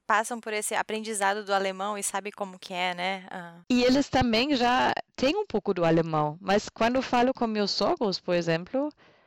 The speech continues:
Speaker 2: às vezes eu falo com eles e eu vejo esse
Speaker 1: Esses olhos de interrogação.
Speaker 2: É,
Speaker 1: Aham.
Speaker 2: porque, e eles não falam, eles falam, "Ah, ah, ah." Mas
Speaker 1: Ah,
Speaker 2: eu,
Speaker 1: tá.
Speaker 2: eu consigo ver que isso, o que eu estou falando, pra eles não faz sentido.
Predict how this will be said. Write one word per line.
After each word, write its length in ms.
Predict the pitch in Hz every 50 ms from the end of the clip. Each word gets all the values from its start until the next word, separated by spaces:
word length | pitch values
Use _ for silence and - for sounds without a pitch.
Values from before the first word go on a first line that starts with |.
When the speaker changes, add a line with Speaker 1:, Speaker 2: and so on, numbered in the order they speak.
| _ _ -
Speaker 2:
às 160 | 208 - -
vezes 320 | 202 214 254 262 269 254
eu 120 | 269 254 226
falo 340 | - - 247 247 277 302 294
com 200 | - 277 254 226
eles 240 | 233 247 269 262 -
e 80 | 330 -
eu 100 | 226 226
vejo 420 | 202 185 185 208 233 277 277 269 262
esse 600 | 240 240 233 - - 240 233 233 226 220 220 220 - - - - - - - _ _ _ - - - - _ _ _ _ -
Speaker 1:
Esses 580 | 208 202 - - 233 226 220 208 202 196 190
olhos 500 | 214 202 208 208 202 208 214 214 214 196
de 360 | 190 190 190 202 208 208 202 202
interrogação. 760 | 208 208 220 220 220 202 - 202 - - - 196 180 170 165 214
Speaker 2:
É, 260 | 220 202 190 175 - _ _ -
Speaker 1:
Aham. 220 | 214 220 180 190 208
Speaker 2:
porque, 540 | 262 - 262 277 285 311 294 262 - - - - - - - -
e 160 | - 262 262
eles 200 | 254 254 254 -
não 120 | - 269 285
falam, 300 | - 302 285 240 180 175
eles 160 | 175 185 -
falam, 220 | - 220 208 214 - - - - -
"Ah, 320 | 185 185 185 190 208 220 - - _ -
ah, 340 | 170 170 175 190 208 226 226 _ _ -
ah." 300 | - 185 190 214 226 226 - - - 196 208 208 208
Mas 200 | 202 226 - -
Speaker 1:
Ah, 20 |
Speaker 2:
eu, 180 | - 247 247 233
Speaker 1:
tá. 180 | 196 190 185 180
Speaker 2:
eu 160 | - 226 247
consigo 420 | - 285 285 - - 294 302 294
ver 200 | 254 233 247 262 -
que 340 | - 240 247 240 220 - - -
isso, 320 | - 214 - - 240 233
o 260 | 226 226 233 - 202
que 120 | - - 233
eu 40 | 214
estou 180 | - - 226
falando, 680 | - - 233 220 208 208 214 226 233 240 240 233 240 - -
pra 160 | - 214 214
eles 200 | 214 214 233 -
não 120 | - 226 214
faz 200 | - 240 233 -
sentido. 440 | 262 254 - - 185 175 165 160